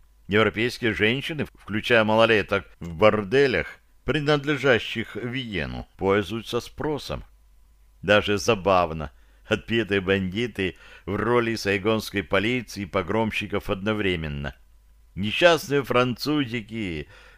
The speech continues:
будут вопить: «Полиция, на помощь!» и услышат в ответ: «А мы и есть полиция».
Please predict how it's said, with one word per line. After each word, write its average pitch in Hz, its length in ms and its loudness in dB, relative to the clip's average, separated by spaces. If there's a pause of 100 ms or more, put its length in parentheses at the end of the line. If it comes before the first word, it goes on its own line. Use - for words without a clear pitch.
будут 139 360 2
вопить: 139 500 2
«Полиция, 151 960 2
на 110 220 0
помощь!» 127 800 2 (300)
и 90 100 -2
услышат 98 580 -2
в 85 60 0
ответ: 95 480 2
«А 113 220 4
мы 117 180 0
и 120 360 0
есть - 320 -6
полиция». 69 800 -2